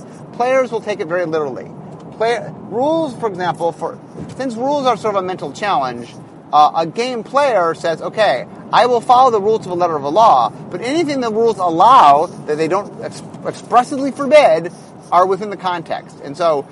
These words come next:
as a design, on some level, um, so one of the things that's very interesting, by the way, when you make rules,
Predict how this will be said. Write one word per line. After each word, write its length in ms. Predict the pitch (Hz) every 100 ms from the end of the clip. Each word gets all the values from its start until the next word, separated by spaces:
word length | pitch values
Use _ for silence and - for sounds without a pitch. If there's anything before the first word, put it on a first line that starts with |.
| - -
as 280 | 190 247 277
a 60 | 247
design, 360 | 233 277 214 - - -
on 120 | 208
some 240 | 311 339
level, 480 | 311 202 170 165 156 - - -
um, 480 | 151 151 143 127 120 - - - - - -
so 100 | 214
one 180 | 262 330
of 60 |
the 60 | 311
things 80 | 240
that's 120 | 185
very 200 | 214 190
interesting, 320 | 185 156 147
by 80 | 139
the 60 | 131
way, 120 | 131
when 180 | 139 170
you 100 | 190
make 260 | 180 190
rules, 720 | 160 147 135 110 90 - -